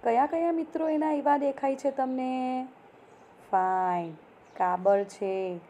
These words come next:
કાગરો છે, માખી, ઉંદર દેખાય છે ને?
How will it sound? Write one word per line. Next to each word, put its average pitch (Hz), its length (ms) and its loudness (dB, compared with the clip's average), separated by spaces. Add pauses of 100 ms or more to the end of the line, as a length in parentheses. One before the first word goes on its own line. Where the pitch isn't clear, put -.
(160)
કાગરો 196 520 2
છે, 196 520 -4 (460)
માખી, 190 800 -2 (380)
ઉંદર 202 640 2 (400)
દેખાય 285 280 2
છે 403 160 0
ને? 302 140 2